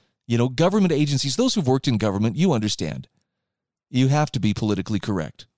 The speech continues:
Sensitivity training is mandated. But look at how it has spread to the business community. That's cultural Marxism.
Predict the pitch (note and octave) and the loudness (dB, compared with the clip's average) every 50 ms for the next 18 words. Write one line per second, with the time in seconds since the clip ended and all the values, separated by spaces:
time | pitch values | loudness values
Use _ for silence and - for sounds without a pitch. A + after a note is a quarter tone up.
0 | _ _ - - - - F3 F#3 - F3 C#3 D3+ D3 C3 B2 B2+ B2+ - - A2 | _ _ -8 -6 -2 -2 0 0 -2 -2 -2 -2 0 0 0 -2 -2 -2 -2 -2
1 | G2 G2 G2+ G2+ G#2 - - - - _ - - A2+ A2 A2 A2+ A2+ - - - | 0 0 0 0 -2 -4 -8 -14 -20 _ -4 -2 0 2 2 2 0 -2 -6 -10
2 | _ _ _ - - G#2 A#2 C3 C#3 C3+ G#2+ F#2+ C#2 B1+ C2 - - _ _ _ | _ _ _ -8 -2 0 0 2 2 0 0 -2 -4 -6 -10 -12 -16 _ _ _
3 | _ - A2+ G#2 F2 B2 G3+ - A3+ F#3 D3+ F3 F3 E3+ C#3+ C3+ B2+ - - - | _ -6 -6 -4 -2 -2 -4 -2 -2 -4 -2 -2 -2 -2 0 -2 -2 -2 -4 -2
4 | - A#2+ A#2 G#2+ - - - D#3+ F3 F3 D3 C#3 A2 G#2+ G2+ F#2+ G2 G2+ - - | 0 0 0 0 -2 -4 -4 -4 -2 -2 -2 -2 0 0 -2 0 0 -2 -4 -2
5 | - A2 G2 G#2 G#2+ E2 B1 C2+ - - _ _ _ _ - A2+ A#2+ C3+ - - | -2 -2 0 0 -2 -2 -6 -10 -12 -14 _ _ _ _ -4 -4 -4 -4 -6 -8
6 | - - C#3 A#2+ - - C3 A#2 G#2 G#2+ B2+ D3 - - - E2 - - C2+ - | -4 -2 -2 -2 -2 0 0 0 0 0 -2 -2 -2 -4 -6 -6 -6 -8 -8 -10